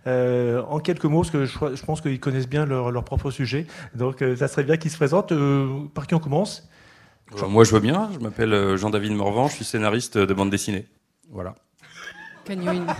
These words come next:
Speaker 1: Mais, mais encore.
Speaker 2: C'était facile. Euh, non, ça fait, euh, j'ai, j'ai l'impression que ça fait trois ans que je fais de la B D, mais en fait, ça va bientôt faire trente.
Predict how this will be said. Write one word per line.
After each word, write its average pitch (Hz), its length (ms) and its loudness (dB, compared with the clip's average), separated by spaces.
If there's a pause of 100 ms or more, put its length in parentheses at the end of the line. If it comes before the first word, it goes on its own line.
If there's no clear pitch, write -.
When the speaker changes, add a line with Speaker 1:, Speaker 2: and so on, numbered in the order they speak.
(380)
Speaker 1:
Mais, 196 220 6 (100)
mais 208 220 6
encore. 202 240 8
Speaker 2:
C'était 170 160 10
facile. 127 440 4 (1400)
Euh, 120 340 8
non, 202 140 2
ça 196 120 -2
fait, 143 220 0
euh, 104 840 0
j'ai, 101 240 -8
j'ai 107 140 -4
l'impression 117 360 -4
que 143 80 -6
ça 104 120 -4
fait 98 260 -4
trois 113 260 -2
ans 131 60 -2
que 117 100 -8
je - 80 -10
fais 110 80 -4
de 101 60 -6
la 101 80 0
B 110 80 -4
D, 127 100 0
mais 110 120 0
en 92 40 0
fait, - 220 -6
ça 90 160 -6
va 90 160 -4
bientôt 95 320 -4
faire 107 180 -6
trente. 156 320 -2